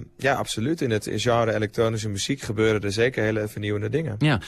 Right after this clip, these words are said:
Speaker 2: toch, eh, moest je een beetje lachen toen ik net zei van, ja, eh, hij domineert de dance scene. Je moest toch, ja, ja, dat kun je wel zeggen, ja. Is, is het, is het, is het echt zo'n mannetje die ineens opkomt en ineens is Skrillex daar en, en, en taking over?
Speaker 1: <laughs> Ja, eh,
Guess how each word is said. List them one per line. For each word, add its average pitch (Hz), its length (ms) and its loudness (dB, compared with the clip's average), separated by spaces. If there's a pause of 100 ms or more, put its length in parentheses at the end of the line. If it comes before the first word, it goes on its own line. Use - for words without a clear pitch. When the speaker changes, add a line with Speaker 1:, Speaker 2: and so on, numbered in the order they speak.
(100)
Speaker 2:
toch, 214 300 2
eh, 180 100 4
moest 196 240 4
je 208 80 0
een 175 100 2
beetje 175 280 4
lachen 175 400 4
toen 156 160 2
ik 139 120 2
net 151 180 -2
zei 135 200 0
van, 131 140 -2
ja, 131 320 4
eh, 120 200 -2
hij 135 160 2
domineert 131 600 4
de 120 140 2
dance 120 360 2
scene. 95 180 -2
Je 110 80 2
moest 135 160 2
toch, 165 180 2
ja, 147 320 2
ja, 135 160 2
dat 123 100 -4
kun 147 120 0
je 160 60 0
wel 165 100 0
zeggen, 185 320 0
ja. 101 160 0
Is, 160 220 -6
is 175 180 -6
het, 190 140 -12
is - 180 -8
het, - 180 -14 (380)
is 175 140 0
het 170 100 -4
echt 160 120 -2
zo'n 180 160 2
mannetje 185 360 2
die 185 180 0
ineens 220 440 0
opkomt 175 580 0 (180)
en 165 120 -2
ineens 180 340 0
is 147 160 -4
Skrillex 165 400 0
daar 147 260 2
en, 151 160 0
en, 143 220 -2
en 143 240 -2 (380)
taking 170 320 2
over? 190 300 2
Speaker 1:
<laughs> 151 100 2
Ja, 143 160 4 (920)
eh, 147 480 4